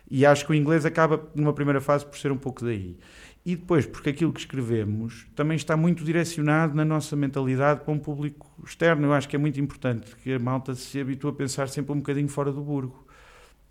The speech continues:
Eu acho que o inglês facilita esse processo. Há muita gente que se vai insurgir contra o que eu acabei de dizer, que acha que a música portuguesa pode ser perfeitamente ouvida lá fora, cantada em português.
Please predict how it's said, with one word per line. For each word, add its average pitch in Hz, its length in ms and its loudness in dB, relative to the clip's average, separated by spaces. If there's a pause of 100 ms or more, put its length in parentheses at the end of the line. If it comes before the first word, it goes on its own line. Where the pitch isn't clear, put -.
(200)
Eu 135 200 6
acho 135 180 6
que - 80 -8
o 120 80 2
inglês 120 320 2
facilita 131 460 -6
esse 123 120 -8
processo. - 520 -14 (100)
Há 127 80 2
muita 123 260 2
gente 123 300 -4
que - 80 -20
se - 100 -18
vai 120 140 -2
insurgir 113 420 -6
contra 120 240 -6
o 117 60 -4
que 110 60 -8
eu 117 60 -4
acabei 117 260 -6
de 104 60 -8
dizer, 98 280 -10 (140)
que - 100 -8
acha 117 220 -4
que 117 80 -10
a - 20 -4
música 113 260 -6
portuguesa 117 540 -4
pode 117 240 -8
ser - 80 -10
perfeitamente 117 560 -10
ouvida 113 260 -8
lá 113 160 -4
fora, 117 220 -6
cantada 107 340 -6
em 107 60 -4
português. 139 500 -4